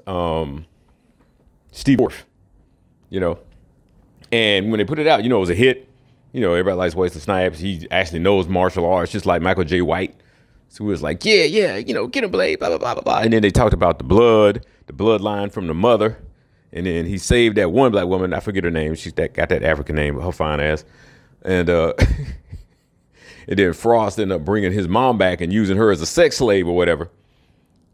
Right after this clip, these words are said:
right? And so he felt like he had to save this black woman 'cause this, this other black woman, this doctor, you know, hematologist no less, <laughs> reminded him of his mother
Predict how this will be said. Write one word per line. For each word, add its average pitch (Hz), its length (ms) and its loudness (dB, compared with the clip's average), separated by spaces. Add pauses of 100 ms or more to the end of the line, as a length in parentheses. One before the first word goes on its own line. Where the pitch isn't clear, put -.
right? 95 300 0 (340)
And 87 120 -8
so 95 220 0
he 107 120 0
felt 82 200 0
like 80 140 -2
he 104 100 2
had 85 100 2
to 78 60 -4
save 98 200 0
this 78 80 -6
black 85 220 2
woman 87 260 -2
'cause 87 160 -4
this, 90 120 -2 (100)
this 90 260 -4
other 120 160 2
black 90 200 0
woman, 85 300 -4 (220)
this 90 140 -4
doctor, 120 540 0 (560)
you 87 100 -8
know, 78 60 -2
hematologist 117 800 2
no 104 140 4
less, 90 360 0 (640)
<laughs> - 680 -20
reminded 113 440 4
him 123 120 4
of 101 100 2
his 95 120 0
mother 120 360 2